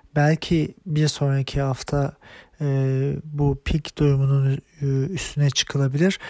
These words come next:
Ama Türkiye'de tahmin edilemeyen bir dinamik var.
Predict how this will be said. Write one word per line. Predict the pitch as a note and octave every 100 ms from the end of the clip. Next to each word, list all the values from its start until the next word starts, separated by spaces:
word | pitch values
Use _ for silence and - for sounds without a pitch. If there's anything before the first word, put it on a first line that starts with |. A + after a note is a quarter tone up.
| - -
Ama | - D3 C#3
Türkiye'de | - G3+ - C#3 F#3+ G3
tahmin | - C#3+ C3+ D#3+
edilemeyen | D3+ D3 E3+ F3 C#3 D#3 D#3
bir | C#3+ D3+ - -
dinamik | D3 C#3 D3 E3+ -
var. | C#3 D#3